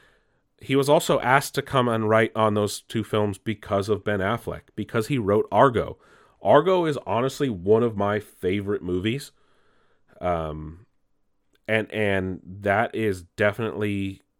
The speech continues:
one of the reasons I was happy to see him, him do that. But again, I just, Go-, if Goyer wrote the earlier scripts, that's probably why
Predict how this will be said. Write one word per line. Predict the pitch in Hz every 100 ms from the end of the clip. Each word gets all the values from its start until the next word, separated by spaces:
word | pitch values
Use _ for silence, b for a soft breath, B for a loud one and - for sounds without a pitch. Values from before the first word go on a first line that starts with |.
| _ _ -
one | 92 95 98
of |
the | 104
reasons | 101 101 104
I | 95
was | 90 82
happy | 95 95 95
to | 90
see | - 98
him, | 95 87 87
him | 95 87 82
do | 80 87
that. | 90 101 110 b b b b b b _
But | - 110
again, | 95 104 98 95 90 - _ _ _ _ _ _ _ _ _
I | 104 113 117
just, | 117 110 - - _ _ _ _ _ _ _ _ 117 113 - 117 110
Go-, | - -
if | 120 101
Goyer | 101 107 139 151 151
wrote | 127 127 -
the | 113 95
earlier | 95 104 107 104
scripts, | - - 98 104 - - _ _ _ _ _ _ _ _ _ _ -
that's | 98 104 101 98 - -
probably | - - 123 123 120 113 104
why | 95 95 92 92 92